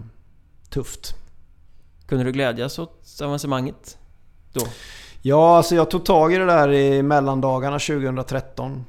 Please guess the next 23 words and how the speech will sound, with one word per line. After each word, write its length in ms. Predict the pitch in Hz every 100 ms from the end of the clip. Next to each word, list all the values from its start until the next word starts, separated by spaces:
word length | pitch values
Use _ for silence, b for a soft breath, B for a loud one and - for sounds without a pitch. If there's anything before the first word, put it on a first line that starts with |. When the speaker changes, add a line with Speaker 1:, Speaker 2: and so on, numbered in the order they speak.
| -
Speaker 1:
kan 140 | 135
man 100 | 131
säga. 360 | 139 127 117 120 127 -
Eh, 1040 | 135 127 123 123 120 117 117 113 113 113 120 - - - -
då 180 | - 131
ringde 220 | 135 131
jag 100 | 120
vårdcentralen 640 | 117 117 113 120 - 110 117
och 60 |
sa 120 | 113 113
att 120 | 120
jag, 180 | 123 117
jag 140 | 127
tror 220 | 127 117
jag 60 | 123
håller 140 | 117
på 100 | 117
att 60 | 110
bränna 280 | 110 107 113
ut 240 | 104 -
mig, 120 | 110
sa 100 | -
jag. 140 | 120